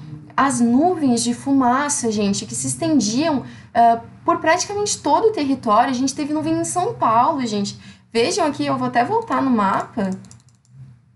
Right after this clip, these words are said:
Ai, podia ter olhado aqui, né? Tá. Ahn, São Paulo, gente, uma, uma região completamente distante de on-, de onde estavam ocorrendo os, o, os, as queimadas, e ainda assim,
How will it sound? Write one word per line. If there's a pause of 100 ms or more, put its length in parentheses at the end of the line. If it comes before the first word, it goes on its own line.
(320)
Ai, (280)
podia
ter (100)
olhado
aqui,
né? (120)
Tá. (680)
Ahn, (1300)
São
Paulo,
gente,
uma,
uma
região
completamente
distante
de
on-,
de
onde
estavam
ocorrendo
os, (720)
o,
os,
as
queimadas,
e
ainda
assim,